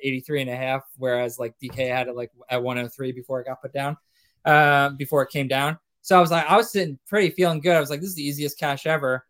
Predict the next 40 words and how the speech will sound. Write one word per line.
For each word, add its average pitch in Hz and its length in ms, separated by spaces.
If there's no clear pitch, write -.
And 147 120
then 151 180
Bucky 156 280
starts 139 320
doing 143 200
his 135 120
thing 143 180
of 139 80
not 139 200
getting 135 260
any 135 120
snaps, 180 800
gets 170 280
hurt, 190 600
like, 147 260
and 160 340
I 160 100
go 180 140
to 170 60
bed 151 260
'cause 139 140
it's, 131 100
like, 139 160
at 135 220
one 139 180
A 139 40
M 135 140
at 139 80
this 135 140
point. 139 240
Last 147 240
thing 151 140
I 143 80
see 147 300
is 135 200
two - 240
guys 151 300
helping 151 400
him, 147 260
like, 131 240